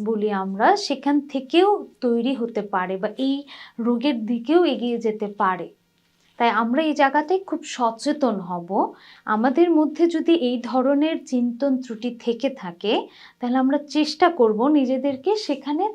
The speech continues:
থামানোর। আমরা শুধু একটি দিক নিয়ে চিন্তা না করে আমরা সবগুলো দিক নিয়ে চিন্তা করব।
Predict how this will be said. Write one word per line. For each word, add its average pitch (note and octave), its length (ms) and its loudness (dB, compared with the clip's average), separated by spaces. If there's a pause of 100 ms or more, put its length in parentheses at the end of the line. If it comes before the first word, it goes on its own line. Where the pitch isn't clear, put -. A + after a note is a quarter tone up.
থামানোর। G#3+ 680 -4 (200)
আমরা D4+ 260 4
শুধু F#4+ 260 4 (140)
একটি D#4 460 4
দিক C4 340 0
নিয়ে D#4 160 4
চিন্তা C4 480 2
না A3+ 320 6
করে G#3+ 560 0
আমরা A#3 260 0
সবগুলো D#4 600 2
দিক D4+ 420 0
নিয়ে C4 240 4
চিন্তা G3+ 340 -4
করব। E3+ 460 -12